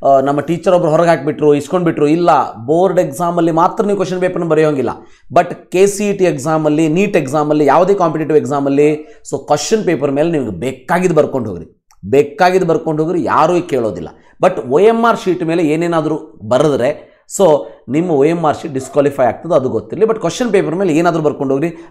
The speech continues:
ಮೇನ್ ಇಂಪಾರ್ಟೆಂಟ್, ಭಾಳ ಜನ ಕೇಳಿದ್ರು, "ಸರ್, ಕ್ಯಾಲ್ಕುಲೇಟರ್ ಅಲೋ ಇದೆಯಾ?" ಅಂತ ಕೇಳ್ತಾ ಇದ್ದೀರಿ. So ಇದು ಕಾಮನ್ ಸೆನ್ಸ್ ಗೊತ್ತಿರಲಿ, ಯಾವುದೇ ಕಾಂಪಿಟೇಟಿವ್ ಎಕ್ಸಾಮಲ್ಲಿ ಕ್ಯಾಲ್ಕುಲೇಟರ್ ಅಲೋ ಇರೋದಿಲ್ಲ,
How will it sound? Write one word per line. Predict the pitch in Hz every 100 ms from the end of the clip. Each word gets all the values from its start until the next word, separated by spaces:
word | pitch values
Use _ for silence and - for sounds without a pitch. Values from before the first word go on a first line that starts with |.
| 117
ಮೇನ್ | 196 220
ಇಂಪಾರ್ಟೆಂಟ್, | 208 208 196 190
ಭಾಳ | 151 185
ಜನ | 185 190
ಕೇಳಿದ್ರು, | 185 180 156
"ಸರ್, | 165
ಕ್ಯಾಲ್ಕುಲೇಟರ್ | - 151 196 196 220 214 208
ಅಲೋ | 196 202
ಇದೆಯಾ?" | 196 190
ಅಂತ | 185
ಕೇಳ್ತಾ | 170 180 180
ಇದ್ದೀರಿ. | 170 156 - - - _ -
So | 185 175
ಇದು | 170
ಕಾಮನ್ | 151 185 214 202
ಸೆನ್ಸ್ | 196
ಗೊತ್ತಿರಲಿ, | 151 175 - 175 151
ಯಾವುದೇ | 139 175 190 208
ಕಾಂಪಿಟೇಟಿವ್ | 185 180 180 175 175
ಎಕ್ಸಾಮಲ್ಲಿ | 160 143 170 165
ಕ್ಯಾಲ್ಕುಲೇಟರ್ | - 151 156 170 165 151
ಅಲೋ | 151 160
ಇರೋದಿಲ್ಲ, | 156 156 151 147 156 139 -